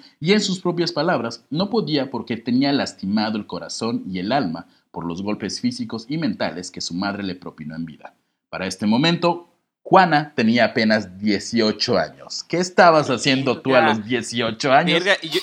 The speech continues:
Speaker 2: y yo, yo me quejaba porque, no sé, Santa Claus no me trajo lo que quería, cabrón, o no
Speaker 1: Ya,
Speaker 2: me
Speaker 1: lo,
Speaker 2: compraron
Speaker 1: lo
Speaker 2: una tortuga ninja nueva. ¿Qué pedo?
Speaker 1: Eh, eh, Juan, parece Juana tenía dieciocho años,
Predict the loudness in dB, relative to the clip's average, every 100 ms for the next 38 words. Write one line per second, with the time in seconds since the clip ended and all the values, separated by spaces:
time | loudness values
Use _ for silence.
0 | -4 -2 -2 -2 -2 -2 -2 -6 0 2
1 | 2 0 -12 -10 -10 -8 -8 -10 -8 -8
2 | -8 -8 -8 -8 -4 -4 -4 -6 -8 -10
3 | -8 0 0 0 -4 -2 -4 -4 -6 -4
4 | -4 -2 -2 2 2 2 0 0 0 0
5 | 0 0 2 2 2 2 2 4 2 0
6 | 2 4 2 _ 4 6 6 4 2 0
7 | -4 -10 4 6 8 8 8 6 6 6
8 | 8 6 8 6 6 6 6 6 6 2
9 | -2